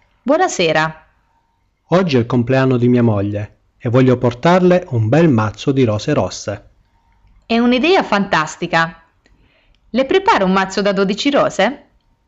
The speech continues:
Speaker 2: Perché dodici?
Speaker 1: Non lo sa? Le rose si regalano sempre in numero dispari, tranne quando vuole dimostrare un sentimento di amore e passione. In quel caso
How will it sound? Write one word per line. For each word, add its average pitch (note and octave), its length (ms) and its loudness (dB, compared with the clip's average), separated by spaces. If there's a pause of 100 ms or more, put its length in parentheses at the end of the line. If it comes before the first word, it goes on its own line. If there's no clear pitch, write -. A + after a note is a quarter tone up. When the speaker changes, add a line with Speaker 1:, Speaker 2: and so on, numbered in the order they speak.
(340)
Speaker 2:
Perché C#3 380 2
dodici? F#3 680 2 (680)
Speaker 1:
Non F4+ 120 0
lo G#4+ 100 0
sa? F#3+ 440 -2 (720)
Le C#4 140 0
rose F#3 400 0
si B3 180 -6
regalano C4+ 460 2
sempre F#4+ 560 -4
in B3+ 140 -2
numero B3 340 0
dispari, D#3+ 760 -6 (560)
tranne A3 440 0
quando A3 340 2
vuole G#3 260 2
dimostrare F#3+ 580 0
un F3 120 0
sentimento G#3 720 -2
di G3+ 140 -2
amore A3+ 680 0
e C#4 100 -2
passione. D#3 840 -4 (720)
In F#3+ 200 -2
quel C#4+ 240 0
caso D4+ 540 0